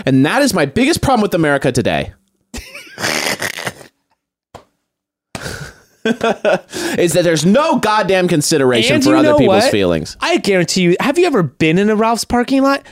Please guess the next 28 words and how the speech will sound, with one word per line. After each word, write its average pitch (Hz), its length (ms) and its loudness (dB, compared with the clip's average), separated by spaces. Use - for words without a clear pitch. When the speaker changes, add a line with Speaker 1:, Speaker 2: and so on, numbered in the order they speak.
Speaker 2:
There 233 480 0
were 175 380 2
witnesses 156 560 -2
and 160 160 0
they 170 100 2
stood 156 340 -2
by. 131 320 -2
Speaker 1:
And 185 100 0
that's 233 200 -2
another 285 180 2
problem 127 300 0
with 117 80 0
Speaker 2:
They 277 80 2
let - 20 2
Speaker 1:
America. 180 200 0
Speaker 2:
that 180 120 2
man 190 140 0
drive 208 180 0
Speaker 1:
They 220 120 4
Speaker 2:
away. 285 180 4
Speaker 1:
do 135 120 2
not 127 300 0
stand 170 300 0
up 156 80 -6
for 165 100 0
the 156 80 2
right 165 180 0
things. 113 380 -2